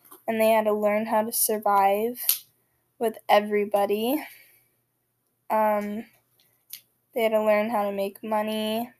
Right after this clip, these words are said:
They had to learn how to speak English. They had to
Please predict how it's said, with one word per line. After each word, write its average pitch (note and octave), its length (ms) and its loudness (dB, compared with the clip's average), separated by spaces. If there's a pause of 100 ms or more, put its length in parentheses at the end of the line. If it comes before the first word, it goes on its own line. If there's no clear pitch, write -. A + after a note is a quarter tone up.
(380)
They A3+ 100 2
had G#3+ 100 4
to G#3+ 60 2
learn G#3 220 0
how G3+ 140 -2
to G#3 80 -6
speak - 380 -2 (100)
English. C4 920 2 (1000)
They G#3 180 2
had G#3 320 4
to G3 640 -2